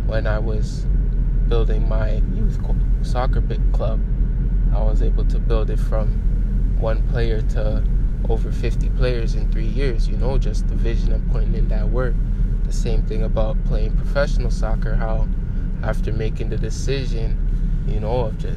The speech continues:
then just grinding, started elevating and elevating to where I was able to get that professional contract in Europe.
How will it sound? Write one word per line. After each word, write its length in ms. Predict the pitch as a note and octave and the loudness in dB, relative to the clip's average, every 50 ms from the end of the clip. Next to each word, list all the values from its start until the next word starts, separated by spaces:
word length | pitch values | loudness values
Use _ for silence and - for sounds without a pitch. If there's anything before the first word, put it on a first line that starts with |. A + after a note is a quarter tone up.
| - - | -4 -4
then 220 | - G#2 G#2+ A2 | -4 -4 -2 -2
just 260 | - A2 G#2+ A2 - | -2 -2 -2 -4 -4
grinding, 460 | - - A#2+ B2 C3+ B2+ A2+ G#2+ A#2 - | -2 -2 0 0 0 0 -2 -2 -4 -4
started 480 | - - G#2+ A2 A2 A2 - - - - - - - - - - - - - - - - - - - - - | -4 -4 -4 -4 -4 -4 -4 -4 -4 -4 -4 -6 -6 -6 -6 -6 -6 -6 -4 -4 -4 -4 -4 -4 -4 -4 -2
elevating 640 | A#2 B2 C3 C3+ A#2+ - A#2+ A#2 A#2 A#2 A2+ A2 A2 | -2 0 0 0 -2 -2 -2 -2 -2 -2 0 0 0
and 140 | G#2+ G#2+ | 2 2
elevating 580 | A#2+ B2 - B2+ A#2+ - A2+ A2 A2+ A2 A2 G#2+ | 2 2 2 2 2 2 2 2 2 0 2 2
to 120 | - - | 2 0
where 320 | A2+ A2+ A2 A2 A2 G#2+ G#2+ | 0 0 -2 -2 -2 -2 -2
I 60 | G#2+ | -2
was 160 | G#2+ G#2+ - | -4 -4 -4
able 220 | A2 A2 G#2+ G#2 G#2 | -4 -4 -4 -6 -4
to 140 | - - | -2 0
get 280 | A2 - G2 G2 G2 - | 0 0 2 2 2 2
that 200 | G#2 G2+ G2 - | 2 0 0 -2
professional 540 | - - - A2+ A2 G2+ G2+ - - G2+ G2 | -2 -2 -2 0 0 2 2 2 2 0 -2
contract 560 | - - A#2+ A2 A2 A2 G#2+ G#2+ G#2 G2+ - | -2 -2 -2 -2 -2 -4 -4 -4 -4 -4 -4
in 120 | G2 F#2+ G2 | -4 -4 -2
Europe. 320 | A2 B2 C#3 C3 A2+ - | -2 -2 -2 -2 -2 -2